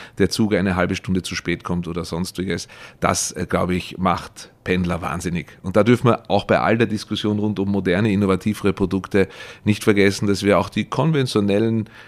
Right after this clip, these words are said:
äh, Daily-Routen, die diese Menschen jeden Tag auf sich nehmen, auch, auch bestmöglich, äh, immer wieder in hoher Betriebsqualität, äh, anbieten.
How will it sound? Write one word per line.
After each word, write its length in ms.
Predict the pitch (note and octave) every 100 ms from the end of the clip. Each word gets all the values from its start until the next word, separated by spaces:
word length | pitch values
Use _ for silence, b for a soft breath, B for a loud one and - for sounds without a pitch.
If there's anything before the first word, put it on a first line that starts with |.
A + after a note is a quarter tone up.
| b -
äh, 360 | G2 G2 G2 F#2+ -
Daily-Routen, 1600 | D2+ D#2+ G#2+ A#2+ B2 A#2+ A2+ G#2+ - - - - A2 B2+ B2+ G#2+
die 180 | G#2+ G#2
diese 460 | A2 G#2+ G2+ G2+ - b b -
Menschen 560 | F#2+ G2+ - G#2 G2 -
jeden 220 | G2+ G2
Tag 220 | G2 F2
auf 160 | D#2+ -
sich 180 | F2+
nehmen, 320 | F#2 F2+ F#2 E2+
auch, 300 | F2 - -
auch 180 | E2+
bestmöglich, 800 | - F2 - F2 F2 F#2 F#2 -
äh, 180 | C2+ D2 -
immer 240 | F2+ F#2 E2+
wieder 320 | E2+ D#2+ - b b b b
in 160 | - F2+
hoher 180 | G2 F#2
Betriebsqualität, 920 | E2+ F2+ F2+ - D#2 E2 - D#2 - b b b b -
äh, 240 | A#1 E2 -
anbieten. 480 | A2+ G2 - -